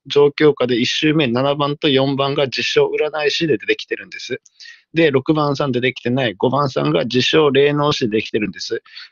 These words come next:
九六は潜伏からポコって出てきてるので、全人外露出場面を作ってるんですよ。七号云々の前に、まず九六でやるのかっていうことと、九番っていうのは四番から白をもらってて、わざわざ出てこなくていいんですよ。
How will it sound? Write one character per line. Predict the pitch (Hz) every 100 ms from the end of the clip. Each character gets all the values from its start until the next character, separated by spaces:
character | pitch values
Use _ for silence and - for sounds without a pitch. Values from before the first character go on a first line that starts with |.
| -
九 | 170 165
六 | 156 165
は | 151
潜 | - 147
伏 | 147 -
か | -
ら | 147
ポ | 131 127
コ | 151
っ | 151
て | 104
出 | 107
て |
き | -
て | 120
る | 98
の | 85
で、 | 110
全 | 98 131 139
人 | 143
外 | 127 90
露 | 101
出 | - 131
場 | 131
面 | 135 110
を |
作 | - -
っ |
て | - 104
る |
ん | 87
で |
す | -
よ。 | - _ 110
七 | 120 139
号 | 139 139 143
云 | 143
々 | 143 117
の | 95
前 | 92
に、 | 95 101 - - -
ま |
ず | 135 123
九 | 135 135
六 | 127 123
で |
や | 113
る | 123
の | 107
か | 110
っ | 113
て | -
い | 92
う |
こ | 90
と | 87
と、 | 85 76 _ _ _ -
九 | - 147
番 | 143 143
っ |
て | 143
い |
う | 131
の |
は | 117
四 | 107 127
番 | 131 135
か | 131
ら | 135
白 | - 139
を | 120
も | 113
ら | 107
っ |
て | 110
て、 | 107
わ | 95 117
ざ | 131
わ | 131
ざ | 123
出 | 104
て | 113
こ | 117
な | 123
く | 123
て | -
い | 98
い |
ん | 113
で | -
す |
よ。 | -